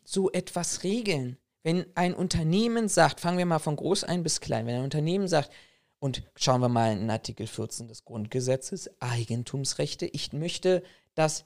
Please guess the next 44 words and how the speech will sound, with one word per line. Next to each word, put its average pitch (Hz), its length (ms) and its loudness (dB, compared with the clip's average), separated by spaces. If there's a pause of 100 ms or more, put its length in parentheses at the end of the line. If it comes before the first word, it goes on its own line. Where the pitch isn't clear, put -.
(140)
selber 156 480 6
schützen, 131 400 0
ich 120 140 -4
möchte 135 280 -2
das 127 220 2
selber 170 480 2
regeln, 123 420 4 (240)
ich - 160 -12
möchte 170 520 2 (240)
mich, 165 420 -4 (160)
solange 156 420 4
davon 151 380 2
keine 147 260 0
Gefahr 180 540 -2
ausgeht 156 400 -2
für - 140 -4
jemand 139 360 0
anderen, 175 540 -2 (300)
warum 147 260 2
soll 165 320 8
denn 214 160 4
in 160 180 0
diesem 202 360 -6
Bereich 165 420 2
das 156 300 2
irgendwie, 220 920 4 (340)
Klammer 170 400 6
auf, 185 240 8
die 170 100 2
Frage 185 420 6
nach 170 200 4
der 156 180 6
Verhältnismäßigkeit, 175 1300 6
weil 156 160 8
es - 160 0
hat 202 180 2
ja 196 80 6
die 175 160 0
letzten 180 400 4
hundert 202 400 4
Jahre, 170 400 2
hat's - 260 0
ja 180 120 6
funktioniert, 180 640 -4